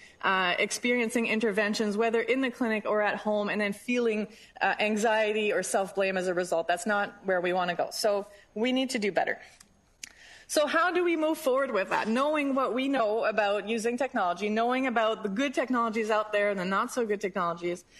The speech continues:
how do we move forward to ensure that we can improve recruitment, that we can improve eff-, efficiency and accuracy, um, in the dementia research that we're doing,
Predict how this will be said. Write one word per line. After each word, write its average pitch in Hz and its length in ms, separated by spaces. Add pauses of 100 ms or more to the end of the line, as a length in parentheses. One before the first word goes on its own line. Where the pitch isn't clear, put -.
(120)
how 247 140
do 285 120
we 277 120
move 269 220
forward 254 300
to - 160
ensure 220 400
that 202 160
we 208 140
can 202 260
improve 269 480
recruitment, 240 720
that 208 120
we 202 140
can 208 120
improve 240 440
eff-, - 180 (120)
efficiency 277 640
and 220 120
accuracy, 240 760 (260)
um, 202 240
in 214 160
the 208 80
dementia 233 420
research 247 380
that 233 160
we're 202 80
doing, 208 400